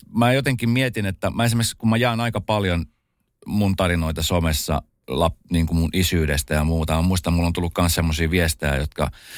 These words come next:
jossa on tämmösiä pelokkaita, ö, suhteellisen nuoria isäksi tulevia tai isäksi jo olevia, ö, kundeja, jotka sanoo, että vitsi, että saa niin paljon voiman, kun katsoo sun tarinoita, että he halu-, he pyrkii tavallaan siihen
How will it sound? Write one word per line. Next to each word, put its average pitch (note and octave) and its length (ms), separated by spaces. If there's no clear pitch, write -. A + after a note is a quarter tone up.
jossa E2+ 200
on E2+ 60
tämmösiä E2+ 460
pelokkaita, G#2 760
ö, - 40
suhteellisen G#2+ 580
nuoria F#2+ 480
isäksi G2+ 420
tulevia E2 480
tai E2 200
isäksi F#2 400
jo D#2 300
olevia, D#2+ 460
ö, C#2 260
kundeja, F#2 540
jotka F#2+ 180
sanoo, G2 200
että A#2 160
vitsi, C#3 200
että G2 160
saa A2 180
niin B2+ 180
paljon F#2 260
voiman, F#2+ 300
kun - 120
katsoo D#2+ 280
sun D#2 160
tarinoita, D2+ 420
että C#2 140
he G2 80
halu-, F2+ 320
he G#2+ 100
pyrkii G#2+ 400
tavallaan D#2+ 480
siihen D#2 340